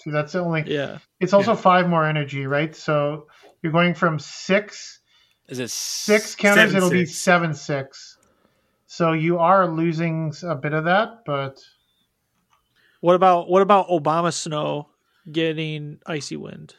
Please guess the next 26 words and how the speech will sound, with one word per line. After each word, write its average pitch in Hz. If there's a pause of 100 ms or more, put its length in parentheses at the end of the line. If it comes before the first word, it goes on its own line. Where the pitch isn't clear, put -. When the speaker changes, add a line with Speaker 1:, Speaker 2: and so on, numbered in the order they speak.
(120)
Speaker 3:
Regular, 175
yes. 147
Shadow, 131
no. 113 (3750)
Speaker 4:
Mm. 123 (2250)
What 156
is, 160
so 160
right 151
now 160
it's, 135
like, 120
the 117
Weather 117
Ball. 107
Speaker 3:
Weather 147
Speaker 1:
The 160
Weather 202
Speaker 3:
Ball. 233
Speaker 1:
Ball's 185
thirty-five 180
energy. 151
It's 147
five 147
four, 143
right? 151